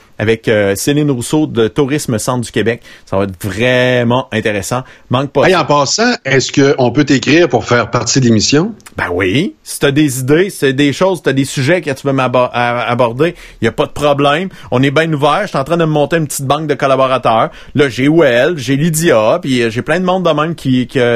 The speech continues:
Speaker 1: qui aime
Speaker 2: Hey,
Speaker 1: ça,
Speaker 2: j'ai
Speaker 1: le
Speaker 2: Luc
Speaker 1: sujet.
Speaker 2: Ferland qui dit, « J'ai capoté.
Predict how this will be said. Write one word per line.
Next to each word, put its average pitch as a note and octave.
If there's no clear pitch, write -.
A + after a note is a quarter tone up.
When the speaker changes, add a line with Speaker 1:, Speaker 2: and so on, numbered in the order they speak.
Speaker 1:
qui -
aime B2
Speaker 2:
Hey, A#2
Speaker 1:
ça, A#2
Speaker 2:
j'ai C3
Speaker 1:
le D3
Speaker 2:
Luc F3+
Speaker 1:
sujet. C#3+
Speaker 2:
Ferland C#3
qui B2
dit, « C3
J'ai A#2
capoté. A2+